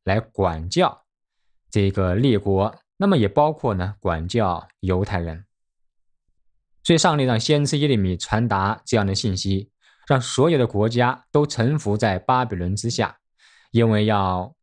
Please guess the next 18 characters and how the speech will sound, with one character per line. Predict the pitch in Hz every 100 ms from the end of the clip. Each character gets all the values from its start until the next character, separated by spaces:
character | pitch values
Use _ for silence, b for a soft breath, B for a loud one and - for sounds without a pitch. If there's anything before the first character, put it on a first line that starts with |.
| _
刑 | - 110 123 147
罚 | 98 113
列 | 135 101
国， | 95 98 107 _ _ _ _
要 | 104 98
管 | - 98 85 90
教 | 165 156 - _
列 | 117 101 85
国。 | 87 87 - _ _ _ _ _ _ _ _ _ _ _ _ _ _ _ _
所 | - 160
以 |
约 | 165
雅 | 156 98
斤 | 92 117 117 123 120 _
他 | -
就 | 110 104
听 | - 147 151
了 | 123 104 -